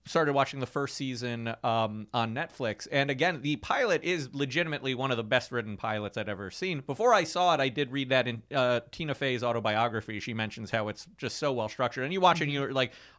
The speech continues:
Speaker 1: "Oh, okay, I know exactly who these people are, what the main relationship dynamic is gonna be, what's going on and everything." But at the
Speaker 2: Mm-hmm.
Speaker 1: same time, it's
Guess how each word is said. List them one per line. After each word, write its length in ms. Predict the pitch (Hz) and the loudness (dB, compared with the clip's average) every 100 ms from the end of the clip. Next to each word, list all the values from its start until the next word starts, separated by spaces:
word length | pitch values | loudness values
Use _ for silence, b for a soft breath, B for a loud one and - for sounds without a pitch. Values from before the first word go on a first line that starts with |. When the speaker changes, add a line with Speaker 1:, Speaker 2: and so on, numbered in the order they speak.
| - | 8
Speaker 1:
"Oh, 220 | 240 190 | 8 8
okay, 220 | 180 151 | 6 6
I 40 | 147 | 6
know 160 | 165 | 6
exactly 640 | 151 120 117 143 160 - 151 | 4 0 2 4 4 4 2
who 160 | 160 | 2
these 180 | 143 139 | 0 -4
people 340 | - 143 135 127 | -4 -2 2 6
are, 360 | 123 120 117 117 B B | 6 8 6 2 B B
what 280 | 120 156 156 | 2 2 2
the 60 | |
main 720 | 135 139 139 139 135 127 120 110 | 0 2 2 0 -2 -6 -8 -2
relationship 760 | 123 135 135 139 123 135 - | 0 2 0 -2 -2 -4 0
dynamic 480 | 123 120 117 117 117 | 0 2 0 0 -4
is 140 | 120 | -6
gonna 200 | 104 117 | -4 -4
be, 280 | 110 117 113 | -2 -2 -2
what's 240 | 113 156 - | 4 4 4
going 340 | 156 135 120 | 0 0 0
on 240 | 127 123 | -2 -2
and 100 | 117 | 0
everything." 440 | 113 110 107 113 113 B B B | -2 0 0 -2 -4 B B B
But 140 | 233 233 | 6 6
at 80 | |
the 80 | 180 | 4
Speaker 2:
Mm-hmm. 40 | - | 0
Speaker 1:
same 240 | 175 175 | 0 0
time, 360 | - 185 190 160 - | 0 0 0 -2 -4
it's 420 | 175 156 - - | -4 -4 -6 -8